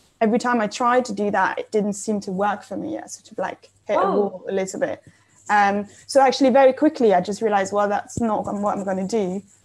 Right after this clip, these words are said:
Speaker 1: And even though people say, perhaps a few people say, you know, "You should perhaps think about just doing that," I just didn't, 'cause I just, it didn't work for me. But actually also more and more I found that, and perhaps more in recent years, um,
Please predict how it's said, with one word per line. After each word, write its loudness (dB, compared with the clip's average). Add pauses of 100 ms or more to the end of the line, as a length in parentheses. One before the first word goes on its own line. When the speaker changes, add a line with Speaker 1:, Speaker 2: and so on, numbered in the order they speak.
(140)
Speaker 1:
And -2
even 0
though 2
people -6
say, -2
perhaps -10
a 0
few -4
people -4
say, -6
you -6
know, -8 (260)
"You -8
should -12 (100)
perhaps -10
think -8
about -8
just -16
doing 0
that," -4 (760)
I 2
just -6
didn't, 0
'cause -4
I 2
just, -8
it -6
didn't -2
work -2
for -10
me. -4 (480)
But 2
actually 2
also 2
more 0
and -2
more 2
I 0
found -2
that, -2 (100)
and -4
perhaps -2
more -2
in -2
recent -4
years, -4 (640)
um, 2